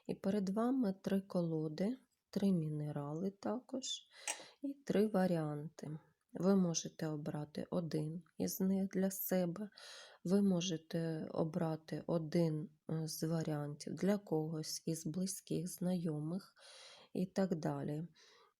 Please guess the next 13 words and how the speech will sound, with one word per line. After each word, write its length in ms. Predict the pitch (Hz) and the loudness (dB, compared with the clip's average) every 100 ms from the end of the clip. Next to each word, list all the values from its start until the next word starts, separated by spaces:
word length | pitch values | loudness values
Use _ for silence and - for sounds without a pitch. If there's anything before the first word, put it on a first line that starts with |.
| - | -4
А, 480 | 165 165 160 160 160 | -2 -2 -2 0 0
ви 260 | 170 220 | 2 2
також 520 | 247 - 190 - 190 - | 2 2 0 2 0 2
можете 500 | 175 180 175 - 170 | 0 2 -2 -2 -2
загадати 720 | - 185 180 165 160 156 - | 2 2 2 2 2 2 -2
всі 380 | - - - 233 | -2 -2 2 2
три 280 | 233 208 | 2 0
варіанти 680 | 196 196 190 180 175 180 - | 4 4 4 2 0 -2 -2
на 300 | 175 175 175 | 0 2 0
себе, 520 | 175 - 170 165 170 156 | -2 -2 0 0 -2 0
але 380 | 165 170 208 220 | 0 2 2 2
на 220 | 196 156 | 2 2
різний 500 | 160 185 - 170 | 0 -2 0 0